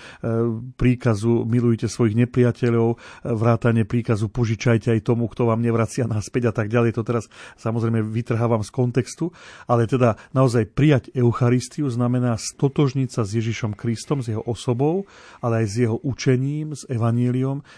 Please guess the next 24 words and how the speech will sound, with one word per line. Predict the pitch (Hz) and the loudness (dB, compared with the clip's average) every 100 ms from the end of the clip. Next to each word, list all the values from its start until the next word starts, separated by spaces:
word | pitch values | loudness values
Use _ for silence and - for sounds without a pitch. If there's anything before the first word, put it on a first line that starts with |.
| - | -12
so | 117 | -8
všetkým, | - 131 117 | -6 -6 -6
čo | 117 | -4
k | - | -2
tomu | 117 101 | 0 0
patrí. | 110 - 113 110 | -4 -4 -8 -8
A | |
to | 110 - 131 | -4 2 4
je | 127 - - | 4 2 6
o | 160 | 6
mnoho | 170 165 120 117 | 6 2 2 2
náročnejšie | 113 120 120 - 120 - | 0 0 -2 -6 -8 -6
a | 104 | -8
ťažšie, | - 107 - - 147 175 - - - 117 | -4 -6 -6 -6 -6 -6 -10 -20 -8 -6
ako | - | -2
urobiť | 131 135 123 120 | 2 4 4 2
nejaké | 113 - 113 | 0 0 -4
vonkajšie | 107 104 139 135 127 - 113 110 | -2 0 0 2 0 0 -4 -2
gesto | 107 - 120 | -4 -4 -6
alebo | 113 | -4
nejakú | 107 104 - 104 | -6 -6 -6 -6
vonkajšiu | 110 110 101 110 | -4 -6 -8 -10
formu. | - 110 107 104 | -8 -8 -8 -8
Takže | 107 110 | -6 -6